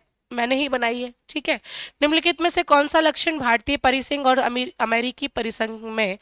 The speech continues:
समान रूप से पाया जाता है? Very good। Which of the following characteristics is found in common in the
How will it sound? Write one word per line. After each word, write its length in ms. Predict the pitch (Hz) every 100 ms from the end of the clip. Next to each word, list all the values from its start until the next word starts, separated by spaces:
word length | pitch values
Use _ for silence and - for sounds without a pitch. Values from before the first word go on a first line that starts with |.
| - - -
समान 400 | - 269 277 262
रूप 140 | 214
से 180 | - 247
पाया 280 | - 180 170
जाता 260 | 160 156
है? 60 | 180
Very 200 | 202 233
good। 180 | 269 - - - -
Which 160 | 349 381
of 120 | 381
the 120 | 392
following 420 | - 294 285 302
characteristics 960 | 285 247 - 269 247 - - 320 - - - - -
is 160 | 269 -
found 360 | 311 330 330
in 140 | 330 311
common 360 | 262 247 254
in 160 | 247
the 100 | 233